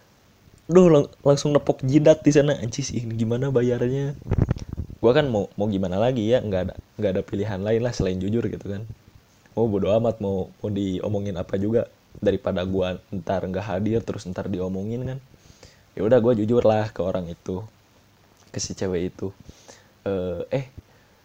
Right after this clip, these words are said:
aduh, euy, eh, kayaknya emang jadwal, jadwal segitu emang bisa kosong lah, kuliah juga. Kalau nggak salah waktu itu teh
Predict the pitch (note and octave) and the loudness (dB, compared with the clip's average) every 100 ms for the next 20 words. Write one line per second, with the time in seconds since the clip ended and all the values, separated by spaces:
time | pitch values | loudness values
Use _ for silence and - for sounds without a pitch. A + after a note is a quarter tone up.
0 | _ _ _ _ - C#3+ C#3 - D3 C#3+ | _ _ _ _ -4 -2 -2 0 2 2
1 | C3+ - _ _ _ - A2 G2+ - G2+ | 0 -8 _ _ _ -4 -2 -2 -2 0
2 | A#2 D3+ A2+ G#2 G#2+ G#2+ G2+ G2+ F#2+ - | 0 -2 -2 -4 0 0 0 0 -2 -6
3 | A#2 G#2+ G#2 G#2 G#2 G#2 F#2 F#2 C#3 B2+ | 0 2 2 2 0 -2 -4 0 0 2
4 | B2+ F#2+ - F2+ E2+ E2+ - _ - F#2+ | -2 -4 -4 -6 -4 -8 -12 _ -12 -10
5 | - G2+ A2 G#2+ G#2+ - G2 G2 G2+ F#2+ | -2 -2 2 0 0 -6 -4 -2 -2 0
6 | A2+ G#2+ - _ _ _ _ G2 F#2+ F#2 | 0 0 -8 _ _ _ _ -4 -4 -4
7 | F#2+ A2 A#2 A2+ _ _ _ _ - - | -4 -4 -4 -10 _ _ _ _ -12 -4
8 | G#2+ - G2 - A#2+ B2 | -4 -2 -4 -4 -4 -4